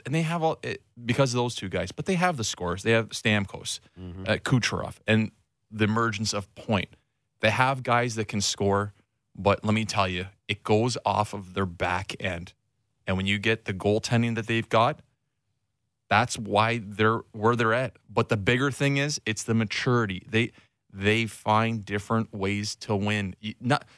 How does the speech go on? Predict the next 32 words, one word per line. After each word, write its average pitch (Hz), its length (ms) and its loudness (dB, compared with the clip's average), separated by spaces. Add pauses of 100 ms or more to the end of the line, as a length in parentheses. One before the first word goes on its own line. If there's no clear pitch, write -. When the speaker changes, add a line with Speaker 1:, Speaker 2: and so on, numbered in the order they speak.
(120)
Speaker 1:
here's 160 280 2
a, 147 60 0
here's 143 280 0
a 131 60 -4
good 117 160 -2
way 110 80 2
to 98 80 -2
put 95 160 -4
it. - 40 -12
Noth-, 139 200 2 (240)
when 123 100 2
something 175 360 2
bad 135 200 4
happens 147 360 0
to 151 60 0
them, 160 220 0 (1120)
it, 127 140 -2 (240)
it, - 140 -10 (120)
they 131 140 0
don't 170 160 2
sit - 180 2
on 151 80 2
the 127 60 0
bench 123 280 2
and 107 100 -8
hang 117 200 0
their 104 120 -2
head. 107 200 2
They're 107 120 2
like, 107 200 0 (460)
"All 131 160 6
right, 113 260 0